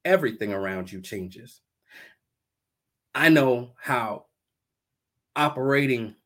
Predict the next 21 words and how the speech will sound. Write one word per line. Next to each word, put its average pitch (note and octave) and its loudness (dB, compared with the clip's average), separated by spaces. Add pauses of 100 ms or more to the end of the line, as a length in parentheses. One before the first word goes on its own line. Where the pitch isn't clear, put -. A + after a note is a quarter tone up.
(120)
with A#2 2
an A#2 -8
attitude C3+ -2
of F#2+ -6
gratitude A2 0 (280)
changes C3 -2
everything. A#2 -2 (1500)
I D3 2
have C#3 2
more B2+ 0 (680)
now A#2+ -2
than A#2 -6
I A#2 -8 (100)
ever D#3 0
have - -10
because B2+ 0
my G#2+ -6 (180)
focus F#3 2
has G#2 -16
changed. G2+ -10 (480)
My A#2+ -4